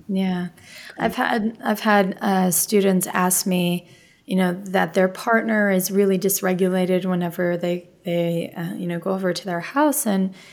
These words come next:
Speaker 1: and they're like, "Does that mean that, you know, we're not gonna be able to have a, uh, you know, does that mean I need to find somebody who can self-regulate?" And you said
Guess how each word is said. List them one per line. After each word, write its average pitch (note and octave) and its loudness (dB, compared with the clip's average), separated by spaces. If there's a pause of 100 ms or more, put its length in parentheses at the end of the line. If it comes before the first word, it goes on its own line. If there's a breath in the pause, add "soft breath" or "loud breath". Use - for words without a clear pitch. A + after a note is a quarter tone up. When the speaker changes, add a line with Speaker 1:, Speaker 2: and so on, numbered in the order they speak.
(260 loud breath)
Speaker 1:
and F#3+ 0
they're F#3+ 2
like, F#3+ 2
"Does G3 2
that F#3 -2
mean G#3 4
that, F#3 0 (120)
you G3 -2
know, F#3 0
we're F#3 2
not F#3 0
gonna F#3+ 0
be F3+ 0
able F3+ 0
to F3+ 0
have A#3 0
a, F3 2 (480 loud breath)
uh, - -2
you G#3 2
know, F#3+ 4
does F#3+ 4
that F#3+ 0
mean G#3 4
I G#3 4
need G3+ 4
to G3 2
find G3+ 0
somebody G3 2
who F3 0
can G#3 2
self-regulate?" F3+ -2 (380 loud breath)
And F#3+ 0
you G3 6
said A#3 0